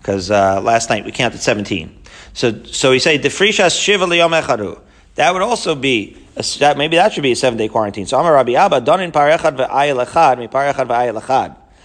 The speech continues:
Yom Kippur is similar to the service of the Yemei HaMiluim because we had one par and one ayil.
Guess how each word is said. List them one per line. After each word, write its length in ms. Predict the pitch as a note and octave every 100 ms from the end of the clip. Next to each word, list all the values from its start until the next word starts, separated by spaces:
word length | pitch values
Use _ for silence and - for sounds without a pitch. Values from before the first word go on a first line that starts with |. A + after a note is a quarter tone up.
| - _
Yom 140 | A#2
Kippur 580 | G#2 A#3 A#3 E3 D3 - - _ _ -
is 180 | C3 -
similar 420 | D4+ A#3 A2 F2 - _ _ _
to 480 | - E3+ D#3 A#2+ - -
the 460 | - A#2+ C3+ A2+ -
service 500 | - G3 D#3+ A#2+ -
of 320 | D3 D3+ A#2
the 160 | A#2+
Yemei 180 | A#2+ D3+ C#3+
HaMiluim 400 | D3 A3+ F#3 D3
because 280 | C#3 C3+
we 100 | B2+
had 180 | C3 C#3
one 320 | A2 A#2 E3
par 400 | D#3 A#2 A#2 A#2 -
and 160 | A2
one 160 | B2+ D#3
ayil. 440 | D3+ E3+ G#2+ F2